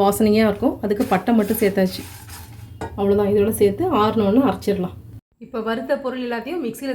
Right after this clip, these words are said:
சேர்த்துட்டோம். இப்போ கல் உப்பு அதுல சேர்த்துக்கிறோம். இப்போ அரைச்சிட்டு வந்தாச்சு. இது எவ்வளோ கொர கொரப்பா இருக்கு பாருங்க, நைஸா அரைக்கக்கூடாது. இதை நம்ம இப்போ என்ன செய்யலாம்னா, கத்திரிக்காய் கட் பண்ணி வச்சிருக்கிறேன், இந்த கத்திரிக்காயில நம்ம வந்து ஸ்டஃப் பண்ணிடலாம், சரிங்களா?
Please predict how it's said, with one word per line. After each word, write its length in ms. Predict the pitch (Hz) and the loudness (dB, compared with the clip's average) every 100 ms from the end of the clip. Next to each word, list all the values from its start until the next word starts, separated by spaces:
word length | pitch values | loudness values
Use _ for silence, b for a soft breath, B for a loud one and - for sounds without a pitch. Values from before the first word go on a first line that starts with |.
| 233 | -4
சேர்த்துட்டோம். 400 | 220 220 381 415 | -4 -4 -4 -6
இப்போ 140 | 202 302 262 | -4 -6 -4
கல் 180 | 226 285 | -4 -4
உப்பு 140 | 233 226 | -6 -6
அதுல 160 | 240 370 | -6 -4
சேர்த்துக்கிறோம். 420 | 240 - 139 - _ _ _ _ _ _ _ _ _ _ _ - 240 | -6 -6 -10 -12 _ _ _ _ _ _ _ _ _ _ _ -10 -8
இப்போ 160 | 220 294 | -2 0
அரைச்சிட்டு 320 | 247 247 247 262 | 0 -2 -6 -4
வந்தாச்சு. 320 | 240 226 220 330 | -2 -2 -2 -2
இது 60 | 294 233 | -2 -2
எவ்வளோ 140 | 254 262 | -2 -2
கொர 100 | 226 233 | -2 -2
கொரப்பா 260 | 233 240 | -2 -2
இருக்கு 180 | 247 220 | -4 -2
பாருங்க, 200 | 214 208 202 | -4 -4 -4
நைஸா 300 | 226 226 277 | -4 -2 -2
அரைக்கக்கூடாது. 600 | 233 226 233 214 202 208 403 440 B B | 0 -2 -4 -2 -2 -2 -4 -6 B B
இதை 80 | 220 233 | -4 0
நம்ம 160 | 226 214 | 0 0
இப்போ 120 | 220 | 0
என்ன 100 | 247 285 | -2 -2
செய்யலாம்னா, 440 | 247 220 208 233 427 - B B | 0 0 0 -2 -4 -8 B B
கத்திரிக்காய் 460 | 226 302 294 254 220 | -6 -2 -2 -2 -2
கட் 140 | 208 262 | -4 -4
பண்ணி 160 | 254 220 | -2 -2
வச்சிருக்கிறேன், 460 | 220 214 214 415 - b b b 233 | -4 -4 -2 -4 -6 b b b -4
இந்த 120 | 226 226 | -2 0
கத்திரிக்காயில 600 | 226 294 277 247 233 370 - - 226 | 0 0 -2 0 0 -2 -4 -10 -4
நம்ம 160 | 226 226 | 0 2
வந்து 160 | 226 320 | 0 -2
ஸ்டஃப் 200 | 247 226 254 | -4 -4 -2
பண்ணிடலாம், 420 | 240 208 190 - - | -2 -2 -4 -6 -4
சரிங்களா? 380 | 233 226 233 | -2 2 2